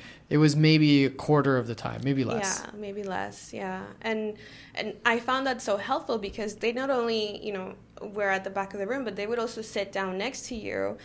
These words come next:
Speaker 2: and they would try to work through what it is that you were working through and, and have you talk about, "Well, what's your train of thought?" And that's something else that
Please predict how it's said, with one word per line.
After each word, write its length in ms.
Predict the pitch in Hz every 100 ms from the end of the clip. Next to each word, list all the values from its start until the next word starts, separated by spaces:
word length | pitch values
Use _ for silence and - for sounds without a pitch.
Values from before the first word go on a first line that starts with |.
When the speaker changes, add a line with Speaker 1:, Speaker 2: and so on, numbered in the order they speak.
| - -
Speaker 2:
and 160 | 202
they 80 | 196
would 160 | 196 196
try 160 | 226
to 120 | 208 196
work 280 | 190 196 190
through 460 | - 214 220 208
what 180 | 190 185
it 120 | 180
is 180 | 185 190
that 180 | 196 185
you 120 | 190
were 120 | 175
working 400 | 190 233 247 247
through 440 | 233 190 180 175 -
and, 400 | - 190 180 175 -
and 160 | 190
have 260 | 196 214 220
you 160 | 220 214
talk 360 | - 196 190
about, 280 | - 190 185
"Well, 260 | 196 190 190 -
what's 240 | 240 240
your 80 | 302
train 200 | 285 247
of 100 | 202
thought?" 340 | 202 165 - - - - -
And 120 | 226
that's 200 | 220 220
something 320 | 277 269 254 214
else 220 | 214 208
that 260 | - 180